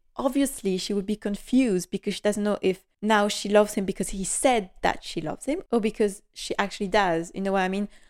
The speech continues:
I don't know. I don't know about you. I would love to hear your feelings about Tom and Sybil because I know there's a lot of people that love them. I, I think I love them after season three, which is kinda weird, but yeah, bananas.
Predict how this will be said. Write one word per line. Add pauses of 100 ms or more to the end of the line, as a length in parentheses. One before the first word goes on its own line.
(140)
I
don't
know.
I
don't
know
about
you.
I
would
love
to
hear
your
feelings
about (220)
Tom
and
Sybil
because
I
know
there's
a
lot
of
people
that
love
them. (520)
I,
I
think
I
love
them (120)
after
season
three, (300)
which
is (100)
kinda
weird, (120)
but
yeah, (200)
bananas.